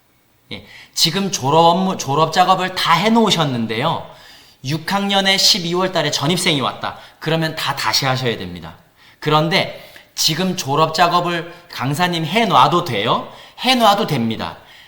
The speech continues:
했던 거 다 취소할 수 있어요. 예, 그러니까 요거는 제가 이제 실제 나이스를 보면서 하도록 하겠습니다. 자, 학적에 졸업 처리에 가서, 예, 졸업 대상자를 눌러보십시오.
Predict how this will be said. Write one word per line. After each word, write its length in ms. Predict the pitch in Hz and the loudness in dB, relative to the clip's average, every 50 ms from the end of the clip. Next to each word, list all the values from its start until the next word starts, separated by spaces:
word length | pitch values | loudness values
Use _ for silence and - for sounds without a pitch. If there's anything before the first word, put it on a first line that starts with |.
| _ - - | _ -8 -8
했던 300 | 262 254 - - 240 233 | -8 -4 0 0 2 2
거 140 | 220 226 220 | 2 2 2
다 260 | - - - 185 196 | 0 0 0 0 0
취소할 400 | - - 262 226 180 220 202 180 | 2 0 -2 -2 0 0 0 0
수 120 | - - | 0 -4
있어요. 440 | 113 92 - - 101 85 82 - - _ _ _ _ _ _ _ _ _ _ _ _ _ _ - | -6 -6 -8 -10 -14 -14 -16 -18 -20 _ _ _ _ _ _ _ _ _ _ _ _ _ _ -16
예, 160 | 98 85 - - _ _ | -16 -16 -18 -20 _ _
그러니까 260 | - 139 135 - 127 - - - - - | -10 -10 -8 -8 -10 -12 -12 -12 -8 -6
요거는 480 | 139 143 160 165 190 233 220 - - - - - - _ | -2 0 0 2 2 0 -2 -2 -6 -12 -18 -20 -18 _
제가 200 | - 143 143 139 | -6 -4 -2 -2
이제 120 | 123 131 | -2 -2
실제 300 | 131 - 254 233 - 156 | -2 -2 -2 -2 -2 -2
나이스를 520 | - - - 135 160 160 - 208 196 190 | -2 -2 -2 -2 -2 -2 -4 -6 -8 -6
보면서 400 | 135 143 151 175 190 196 156 160 | -4 -2 0 0 0 0 -2 -2
하도록 320 | 143 135 131 131 123 123 - | -4 -4 -4 -6 -8 -8 -8
하겠습니다. 880 | 135 123 123 - - 110 101 95 92 87 92 107 139 202 254 - - - _ - - - - - - - - - - - - - | -8 -8 -8 -10 -10 -12 -12 -10 -10 -8 -8 -6 -6 -6 -8 -10 -16 -20 _ -20 -20 -20 -16 -14 -14 -14 -14 -18 -20 -20 -20 -12
자, 260 | - 120 95 - - - | -8 -8 -8 -8 -10 -10
학적에 800 | - - - - - 247 214 151 120 98 98 123 202 - - - - - - - - - _ _ _ _ _ _ _ _ _ | -8 -6 -6 0 0 0 0 2 0 -2 -4 -6 -8 -10 -14 -16 -16 -16 -16 -20 -20 -20 _ _ _ _ _ _ _ _ _
졸업 380 | - - 139 135 143 151 151 151 | -12 -8 -6 0 0 0 0 0
처리에 420 | - - 190 190 180 165 156 135 | -2 -2 -2 0 0 0 0 0
가서, 760 | 117 113 107 107 117 110 95 98 131 196 233 - - - - - _ _ _ _ _ _ _ _ _ | 0 -2 -6 -6 -6 -6 -6 -4 -4 -4 -6 -8 -14 -20 -20 -20 _ _ _ _ _ _ _ _ _
예, 200 | 98 98 95 - - - _ | -10 -10 -10 -14 -20 -20 _
졸업 380 | - - 131 139 151 160 156 156 | -12 -6 0 2 2 2 2 2
대상자를 580 | - 131 131 175 180 175 165 147 139 131 123 117 | 0 0 0 0 0 0 2 0 0 0 0 -2
눌러보십시오. 680 | 123 147 175 175 - 123 127 - - - - 113 95 | 0 2 2 2 2 2 -4 -6 -8 -8 -8 -8 -8